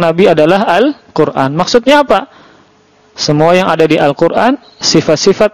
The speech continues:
yang baik yang Allah sebutkan, yang terpuji yang Allah jelaskan, Rasul mengamalkannya. Maka Rasul adalah akhlak beliau Al-Qur'an.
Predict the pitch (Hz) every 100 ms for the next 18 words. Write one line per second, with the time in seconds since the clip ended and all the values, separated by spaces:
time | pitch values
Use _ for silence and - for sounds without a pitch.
0 | 170 160 160 156 165 226 - - 240 247
1 | - 160 160 - 240 269 180 175 165 151
2 | 165 170 196 - 220 254 220 165 190 -
3 | 247 269 - - - - 165 170 - 214
4 | 190 175 156 156 151 156 131 127 123 _
5 | _ _ _ - _ _ _ - 127 165
6 | 143 - 170 139 131 175 214 - - -
7 | 156 175 - 156 139 139 165 - 170 254
8 | 294 _ _ - 139 123 139 131 117